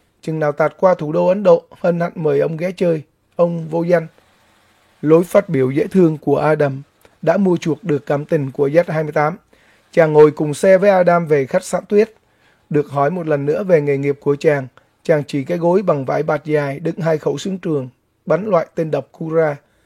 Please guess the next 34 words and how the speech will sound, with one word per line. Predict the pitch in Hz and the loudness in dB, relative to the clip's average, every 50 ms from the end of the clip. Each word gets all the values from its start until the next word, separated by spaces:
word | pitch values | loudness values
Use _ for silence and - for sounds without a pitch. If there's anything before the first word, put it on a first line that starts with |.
| _ _ _ _ _ _ _ _ _ | _ _ _ _ _ _ _ _ _
"Tôi | - 170 160 | 0 2 2
làm | 151 131 123 | 2 0 0
thuê | - 160 160 160 156 151 | 2 2 4 4 2 0
cho | 170 160 | -2 -2
thiên | 139 160 156 143 | -2 -2 -2 -2
hạ. | 151 156 160 - - _ _ _ _ _ _ _ _ _ _ _ | -2 -2 -2 -4 -8 _ _ _ _ _ _ _ _ _ _ _
Ai | - 185 190 | 0 2 2
trả | 185 - 151 | 2 0 -2
nhiều | 156 175 160 147 143 | -2 -2 -2 -4 -4
tiền | - 156 147 139 139 | -2 -2 -2 -2 -2
thì | 143 143 | -4 -6
làm. | 143 147 147 143 135 120 - _ _ _ _ _ _ _ - | -4 -4 -4 -6 -6 -10 -16 _ _ _ _ _ _ _ -6
Hiện | 170 - 233 | -6 -4 -2
nay | 190 175 170 160 151 - | 0 0 0 0 -2 -4
tôi | - 170 165 | -4 -2 0
bắn | 160 165 202 | 0 -2 -2
thuê. | 190 170 170 160 151 139 - _ _ _ _ _ _ _ _ _ _ _ _ | 0 2 2 2 2 0 -6 _ _ _ _ _ _ _ _ _ _ _ _
Phái | - 165 190 190 | -2 0 2 2
đoàn | 180 156 143 135 131 | 2 2 2 0 -2
cần | - 151 139 135 | -2 -2 -2 -2
một | 135 139 - | -4 -6 0
tay | - 170 165 | 0 0 0
thiện | 127 165 170 - | 0 -2 -6 -6
xạ | - - 165 160 160 - | -2 -2 -2 -2 -2 -4
để | 180 151 147 143 | -4 -4 -4 -2
săn | - - 165 156 156 | -2 -2 -2 -2 -2
người | 143 135 135 | -4 -6 -6
Tuyết. | 135 170 185 202 196 _ _ _ _ _ _ _ _ _ _ | -2 0 0 0 0 _ _ _ _ _ _ _ _ _ _
Trên | - 185 175 165 | -2 -2 0 0
đỉnh | 143 131 143 151 | -2 -4 -6 -2
cao, | - 175 170 160 156 147 - _ _ _ - | 0 2 2 2 0 -2 -6 _ _ _ -4
dưỡng | 165 175 185 214 | -4 -4 -4 -4
khí | - 208 202 214 - | -6 -4 -4 -4 -4
ít, | - 233 240 - | -4 -4 -4 -4